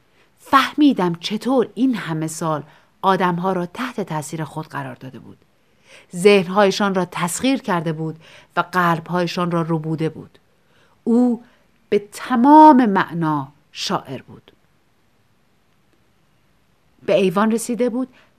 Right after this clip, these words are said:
و کم کم داشت نزدیکم می‌شد. چشمانی به تیزی عقاب داشت. لحظه‌ای با شکوه بود، زیرا که او آنجا ایستاده بود، نمایندهٔ شاعران بزرگ و مهم اسپانیا،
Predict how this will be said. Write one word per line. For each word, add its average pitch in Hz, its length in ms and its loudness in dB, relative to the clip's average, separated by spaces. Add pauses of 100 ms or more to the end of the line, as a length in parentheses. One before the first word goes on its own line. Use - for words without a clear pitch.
و 170 80 -4
کم 175 280 -4
کم 220 280 -4
داشت 196 240 -4
نزدیکم 139 560 -8
می‌شد. 107 300 -16 (680)
چشمانی 214 600 -4
به 190 140 -8
تیزی 185 420 -6
عقاب 151 560 -10
داشت. - 320 -20 (760)
لحظه‌ای 214 480 0
با 180 220 -4
شکوه 170 540 -10
بود، 110 160 -16 (420)
زیرا 247 400 0
که 233 140 -2
او 226 240 0
آنجا 170 320 -2
ایستاده 151 600 -8
بود، 117 200 -16 (420)
نمایندهٔ 220 920 4
شاعران 208 760 0
بزرگ 233 600 -2
و 233 80 6
مهم 202 420 0 (160)
اسپانیا، 156 640 -4